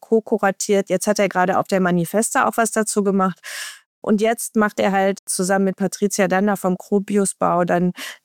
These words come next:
diese Ausstellung in Berlin. Und ich bin da total gespannt drauf, weil ich meine, Berlin ist einfach ein Ort, wo so viel passiert ist. Und, äh, wir haben eins der Gemälde auch auf unser Cover vom Sonderheft genommen. Das ist so eine,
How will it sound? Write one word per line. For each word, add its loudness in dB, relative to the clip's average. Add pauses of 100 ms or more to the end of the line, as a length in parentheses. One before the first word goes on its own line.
diese 0
Ausstellung 0
in 0
Berlin. 0
Und -4
ich -8
bin 0
da 0
total -2
gespannt 0
drauf, -2
weil 2
ich -4
meine, 2
Berlin 0 (340)
ist 2
einfach 0
ein 2
Ort, 0
wo 2
so 0
viel -2
passiert -2
ist. 0 (260)
Und, 0
äh, 0
wir 2
haben 2 (100)
eins 0
der 2
Gemälde 2
auch -2
auf -2
unser 2
Cover 0
vom -2
Sonderheft 0
genommen. 2
Das -2
ist -4
so 0
eine, 0